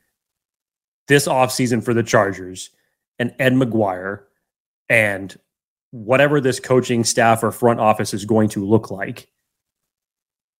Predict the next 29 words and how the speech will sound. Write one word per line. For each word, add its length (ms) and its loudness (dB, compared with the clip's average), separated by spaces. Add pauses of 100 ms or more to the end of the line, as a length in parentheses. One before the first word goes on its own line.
(140)
is 240 4
going 260 8
to 220 2
be, 480 2 (2750)
there's 160 2
gonna 120 2
be 80 2
a 40 2
lot 140 4
of 60 -2
questions. 680 0
There's 180 -2
probably 460 2
gonna 160 2
be 100 0
some 160 0
frustrations 680 0
because 300 0
there 120 0
will 120 0
be 120 -4
hard 300 2
decisions 480 -2
to 160 2
make 560 0 (260)
because 240 0
the 80 -8
Chargers 440 -2
have 280 -2